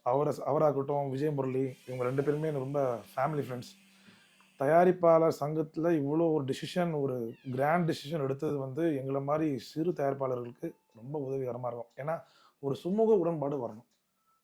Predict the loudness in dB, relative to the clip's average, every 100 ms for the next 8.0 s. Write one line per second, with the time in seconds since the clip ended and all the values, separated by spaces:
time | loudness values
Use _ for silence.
0 | _ -10 -6 -4 -4 -6 -10 -10 -8 -8
1 | -8 -6 -4 -4 -2 -2 -2 -8 -10 -6
2 | -6 -6 -8 _ -20 -20 -20 _ _ -6
3 | -4 -4 -8 -6 -2 0 0 0 -2 -2
4 | -4 -2 -2 -4 -10 _ -4 -2 -2 0
5 | 0 0 -2 -4 -4 -2 -2 -2 -2 -6
6 | -4 -4 -2 0 -2 -4 -14 _ _ _
7 | _ -20 -6 -2 -2 -2 -4 0 0 -2